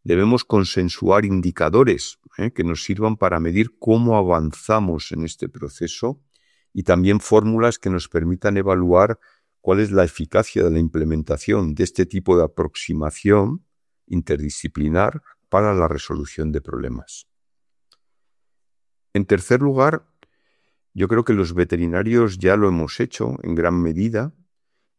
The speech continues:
pero todavía quizá nos queda un poquito más y es dar el paso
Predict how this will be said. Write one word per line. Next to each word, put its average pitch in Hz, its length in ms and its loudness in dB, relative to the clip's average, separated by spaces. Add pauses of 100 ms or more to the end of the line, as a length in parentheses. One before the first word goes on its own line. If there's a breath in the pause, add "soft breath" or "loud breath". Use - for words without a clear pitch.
pero 90 180 -2
todavía 90 400 2
quizá 104 280 -4
nos 98 200 -2
queda 98 180 0
un 98 100 0
poquito 90 440 -2
más 107 360 -2
y 90 100 0
es 92 160 -2
dar 110 180 2
el 101 140 2
paso 120 520 -4